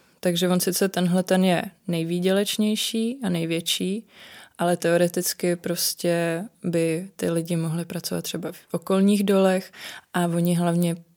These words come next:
stále jako, eh, sondují a hledají nová místa, kde těžit tady v té severní oblasti. Takže je možný, že by prostě našli jenom jiný. Ale třeba, co jsem se bavila naposled s lidmi, tak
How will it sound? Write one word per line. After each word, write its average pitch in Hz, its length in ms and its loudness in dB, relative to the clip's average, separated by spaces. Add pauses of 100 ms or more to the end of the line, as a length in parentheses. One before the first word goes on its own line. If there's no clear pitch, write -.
(120)
stále 175 540 6
jako, - 240 -2 (500)
eh, 180 280 -2 (140)
sondují 175 840 4
a 180 100 0
hledají 170 440 4
nová 170 340 4
místa, 170 380 0
kde 170 160 -6
těžit - 580 -8
tady 170 200 -4
v - 80 -10
té 156 120 -4
severní 165 520 -2
oblasti. 170 640 -4 (800)
Takže 170 240 2
je 170 60 6
možný, 160 340 2
že 160 120 -2
by 160 120 0
prostě 160 420 -6
našli 160 300 -4
jenom 165 280 -2
jiný. 160 300 -4
Ale 185 200 4
třeba, 175 340 4
co 180 160 2
jsem 190 180 6
se 196 120 2
bavila 185 440 6
naposled 190 460 2
s 196 100 -4
lidmi, 196 280 6
tak 190 220 2